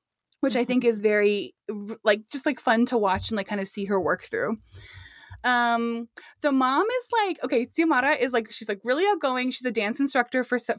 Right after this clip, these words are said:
Speaker 1: for some of the seasons. She's always just, like, I don't know, being outgoing and fun and silly. Um, and the grandma is not like that. She
Speaker 2: Hmm.
Speaker 1: is, like,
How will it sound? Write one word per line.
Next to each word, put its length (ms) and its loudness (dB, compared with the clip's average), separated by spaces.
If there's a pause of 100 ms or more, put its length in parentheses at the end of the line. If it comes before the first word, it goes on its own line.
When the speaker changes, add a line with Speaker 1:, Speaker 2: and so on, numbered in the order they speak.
Speaker 1:
for 140 0
some 240 0
of 100 -2
the 100 0
seasons. 580 -2 (140)
She's 260 0
always 380 0
just, 200 -4
like, 320 0 (640)
I 100 0
don't 120 4
know, 340 2 (180)
being 840 -2 (120)
outgoing 520 2
and 140 2
fun 300 0
and 160 0
silly. 600 0
Um, 640 -2 (520)
and 400 2
the 80 2
grandma 640 0 (100)
is 400 -4
not 500 2 (240)
like 460 -4
that. 400 -2
She 200 4
Speaker 2:
Hmm. 20 2
Speaker 1:
is, 140 -4
like, 240 -4